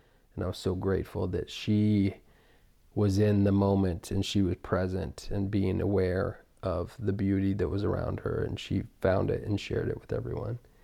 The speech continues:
And then dur-, after the ceremony, during the cocktail hour, another rainbow, full double rainbow, from the cow pasture where the cows were hanging out with us,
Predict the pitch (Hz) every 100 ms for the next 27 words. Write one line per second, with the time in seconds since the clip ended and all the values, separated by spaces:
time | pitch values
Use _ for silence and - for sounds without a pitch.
0 | - _ _ _ - _ - 117 101 101
1 | 95 98 85 - _ _ - _ - -
2 | 101 - - 120 113 117 107 98 - 95
3 | 92 90 71 69 101 - 101 101 98 95
4 | 90 69 - - - - _ - - 95
5 | - - 87 85 80 87 - - _ -
6 | 107 110 110 107 101 95 90 82 87 71
7 | 71 85 - - - 131 131 135 135 135
8 | - _ _ _ _ _ 110 104 104 104
9 | 107 101 87 80 87 69 - 98 - _
10 | _ - _ _ - - 101 95 92 -
11 | - 104 101 104 104 98 - - 104 104
12 | 104 - - - - - 101 101 101 98
13 | 101 101 101 104 101 110 104 101 101 101
14 | -